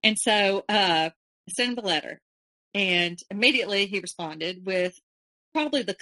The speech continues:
closest thing to an apology he's ever given me. He didn't say, "I'm sorry," and he didn't admit any wrongdoing, but he, um, he responded. And then, uh, I just didn't respond again. I just knew that I had made my decision, that there was no,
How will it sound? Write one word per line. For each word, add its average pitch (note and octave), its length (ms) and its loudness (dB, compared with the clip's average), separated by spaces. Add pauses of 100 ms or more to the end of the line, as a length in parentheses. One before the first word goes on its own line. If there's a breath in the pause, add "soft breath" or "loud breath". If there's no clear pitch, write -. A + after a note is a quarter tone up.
closest B3 500 -2
thing G#3+ 180 -2
to G3+ 140 -6
an F#3 80 -2
apology F3 560 -4
he's F3+ 160 -8
ever D#3+ 120 -6
given D#3+ 300 -8
me. D#3+ 140 -8
He F#3+ 100 -6
didn't F#3 240 -6
say, F3 100 -4
"I'm D#3+ 120 -8
sorry," F#3 440 -4
and G3 80 -6
he G3 60 -4
didn't F#3 240 -4
admit F#3+ 260 -4
any F#3 160 -4
wrongdoing, E3+ 600 -6
but D#3+ 280 -4
he, E3+ 540 -6
um, D#3+ 480 -6 (600)
he F#3+ 160 -4
responded. E3+ 640 -4 (1160)
And F#3+ 180 0
then, F3+ 360 2
uh, D#3+ 400 -2
I F#3 80 0
just F#3+ 180 -2
didn't E3+ 200 -4
respond D#3+ 340 -4
again. D3 340 -4
I D3+ 80 -6
just D#3+ 220 -6
knew E3+ 260 0
that D#3+ 100 -2
I D#3+ 40 -2
had D#3+ 160 -4
made D3+ 200 -8
my C3 100 -8
decision, - 520 -12 (140)
that E3 220 -4
there F3 100 0
was F3+ 160 -4
no, D#3 400 -2